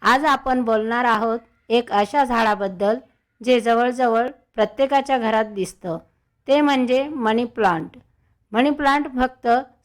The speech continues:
सजावटीसाठी नाही, तर त्याला वास्तुशास्त्र आणि विज्ञान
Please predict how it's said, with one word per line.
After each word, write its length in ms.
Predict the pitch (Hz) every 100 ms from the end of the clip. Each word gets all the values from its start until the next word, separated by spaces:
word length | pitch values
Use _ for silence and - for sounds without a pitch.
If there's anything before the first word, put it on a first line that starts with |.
| -
सजावटीसाठी 840 | 240 247 262 262 269 240 247 233
नाही, 400 | 226 208 196 233 285 _ _
तर 120 | 226 254
त्याला 260 | 262 240 233
वास्तुशास्त्र 840 | 220 214 302 269 277 240 269 254 262 - _
आणि 280 | 233 226 226
विज्ञान 540 | 208 202 208 214 240